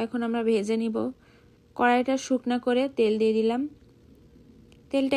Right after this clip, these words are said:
একটু বেশি করে দিবেন, করলা ভাজিতে তেল দিলে ভালো লাগে। আগে আমি করলা ছেড়ে দিলাম এবং এর সাথেই আমি পেঁয়াজ কুচি আর মরিচ যেগুলো আমি কেটে রেখেছিলাম এগুলো দিয়ে দিব। দেখুন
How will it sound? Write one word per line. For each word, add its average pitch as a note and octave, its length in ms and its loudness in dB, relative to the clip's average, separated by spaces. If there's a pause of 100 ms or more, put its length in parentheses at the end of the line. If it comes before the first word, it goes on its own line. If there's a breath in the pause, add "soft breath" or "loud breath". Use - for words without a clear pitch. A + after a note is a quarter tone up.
একটু C4+ 140 -6
বেশি B3+ 260 0
করে C4+ 220 2
দিবেন, B3 360 0
করলা A#3 320 0
ভাজিতে A3+ 440 -4
তেল A3+ 220 0
দিলে A3+ 200 -2
ভালো G#3+ 240 -4
লাগে। A3 300 -2 (640 soft breath)
আগে A#3+ 220 0 (100)
আমি C4 180 2
করলা A#3 360 0
ছেড়ে A#3+ 260 0
দিলাম B3 280 0 (1800)
এবং C4 200 2 (140)
এর C4+ 180 0
সাথেই C#4+ 440 0
আমি B3+ 220 0 (120)
পেঁয়াজ A3+ 360 0
কুচি B3 360 -4 (200)
আর G#3+ 140 -4
মরিচ A3 380 -2
যেগুলো G#3+ 340 -2
আমি G#3+ 140 -4
কেটে G#3+ 240 -6
রেখেছিলাম A#3 560 -4
এগুলো G3+ 280 -4 (120)
দিয়ে F#3+ 140 0
দিব। F3 180 -8 (720 soft breath)
দেখুন C4+ 300 0